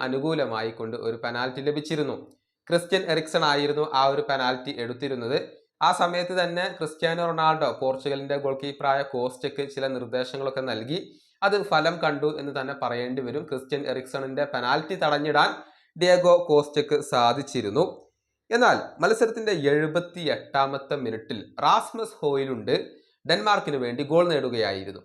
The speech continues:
എന്നിട്ട് അദ്ദേഹം ക്രിസ്ത്യാനോ റൊണാൾഡോയുടെ ആ ഒരു സൂയി സെലിബ്രേഷനൊക്കെ അനുകരിച്ചു എന്നുള്ളതാണ്. ഏതായാലും ഈ ഒരു ഗോളിന്റെ ബലത്തിലാണ് ഫസ്റ്റ് ലെഗ് ഇപ്പോൾ ഡെൻമാർക്ക് വിജയിച്ചിട്ടുള്ളത്.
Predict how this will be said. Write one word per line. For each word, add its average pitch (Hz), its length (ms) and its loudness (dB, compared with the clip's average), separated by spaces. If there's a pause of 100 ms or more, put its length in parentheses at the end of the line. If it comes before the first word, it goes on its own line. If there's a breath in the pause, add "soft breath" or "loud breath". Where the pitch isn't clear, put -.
(100)
എന്നിട്ട് 131 300 -4
അദ്ദേഹം 131 420 -6
ക്രിസ്ത്യാനോ 131 500 -6
റൊണാൾഡോയുടെ 131 640 0
ആ 123 140 4
ഒരു 135 180 0
സൂയി 135 340 -4
സെലിബ്രേഷനൊക്കെ 131 880 -4
അനുകരിച്ചു 127 640 -4
എന്നുള്ളതാണ്. 127 600 0 (480 loud breath)
ഏതായാലും 208 540 4
ഈ 214 220 -4
ഒരു 233 120 0
ഗോളിന്റെ 175 680 4
ബലത്തിലാണ് 143 720 2
ഫസ്റ്റ് 151 580 0
ലെഗ് 143 300 -2
ഇപ്പോൾ 139 440 -2
ഡെൻമാർക്ക് 123 600 -2
വിജയിച്ചിട്ടുള്ളത്. 127 1080 -2